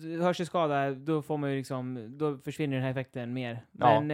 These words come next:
Speaker 1: eh,
Speaker 2: det har nog d-, drabbat mig, tror jag, för att jag, jag kan ha riktigt svårt på, eh, nattklubbar och sådär och veta vad folk pratar om, liksom.
Speaker 1: Ja.
Speaker 2: Jag hör inte riktigt när de pratar med mig.
Speaker 1: Nej.
Speaker 2: Men jag bara ler och, och nickar, så
Speaker 1: <laughs> Ja.
Speaker 2: bru-, då brukar det gå
Speaker 1: Ja.
Speaker 2: bra.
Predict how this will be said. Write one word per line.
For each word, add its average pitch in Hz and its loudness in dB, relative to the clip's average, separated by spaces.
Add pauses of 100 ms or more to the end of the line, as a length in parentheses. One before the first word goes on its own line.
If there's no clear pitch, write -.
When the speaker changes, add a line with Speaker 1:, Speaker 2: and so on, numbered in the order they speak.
(140)
Speaker 1:
eh, 143 -4
Speaker 2:
det 127 -2
har 131 6
nog 120 6
d-, 120 4
drabbat 110 4
mig, 104 0
tror 92 -4
jag, 87 -2
för 101 -2
att - -8
jag, 113 -8
jag 98 -2
kan 113 2
ha 101 2
riktigt 101 -6
svårt - -8
på, 92 -8
eh, 98 -8
nattklubbar 92 -10
och 90 -10
sådär 92 -4
och 87 -6
veta 87 -8
vad 87 -10
folk 90 -10
pratar 87 -6
om, 92 -8
liksom. 87 -16
Speaker 1:
Ja. 131 -2 (260)
Speaker 2:
Jag 95 -4
hör 87 -2
inte 92 -8
riktigt 82 -14
när 90 -6
de 85 -4
pratar 87 -14
med 90 -14
mig. 104 -16 (240)
Speaker 1:
Nej. 135 -2 (280)
Speaker 2:
Men 104 0
jag 104 4
bara 98 6 (340)
ler 98 4
och, 101 2
och 87 0 (240)
nickar, 98 2
så 139 2
Speaker 1:
<laughs> - -
Ja. 196 2
Speaker 2:
bru-, 120 4
då 175 6
brukar 160 4
det 104 4
gå 101 6
Speaker 1:
Ja. 240 6
Speaker 2:
bra. 214 0